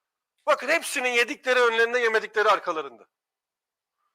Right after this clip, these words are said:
Orada, burada, şurada, istedikleri her yerde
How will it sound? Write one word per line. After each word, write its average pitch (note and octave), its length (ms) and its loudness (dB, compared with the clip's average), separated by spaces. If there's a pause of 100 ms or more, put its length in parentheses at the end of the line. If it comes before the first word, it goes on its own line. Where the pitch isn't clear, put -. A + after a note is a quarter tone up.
(680)
Orada, A#3+ 380 4
burada, A#3 260 0
şurada, A#3 300 -2
istedikleri A#3 520 -2
her B3 180 4
yerde G3 400 -2